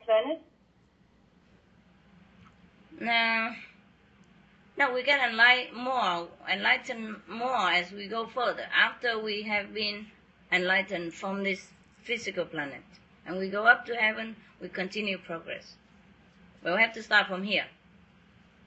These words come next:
Speaker 1: Okay, that was my question.
Speaker 2: Yeah.
Speaker 1: My third question. Do we reincarnate on this planet only, which means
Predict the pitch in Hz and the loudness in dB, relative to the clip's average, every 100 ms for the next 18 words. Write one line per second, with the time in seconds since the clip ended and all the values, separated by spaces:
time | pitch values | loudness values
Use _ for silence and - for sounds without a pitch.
0 | - - - 233 233 202 - 226 220 226 | -20 -8 -4 -2 0 0 0 0 2 0
1 | 214 208 208 208 202 180 - 156 143 - | -2 -6 -6 -8 -10 -18 -12 -10 -10 -12
2 | - - - - - - 233 233 302 294 | -20 -20 -20 -20 -20 -6 -2 2 2 2
3 | 226 - - 185 - _ _ 262 294 339 | 0 0 -4 -14 -16 _ _ -2 0 2
4 | 285 254 302 330 330 302 294 302 - _ | 2 2 0 0 0 0 0 -2 -8 _
5 | 233 233 247 294 - 262 262 247 208 220 | -4 -2 -2 -6 -6 -4 -2 -2 2 2
6 | 269 311 339 339 233 - 240 247 | 2 0 -2 -2 -4 -2 -2 -2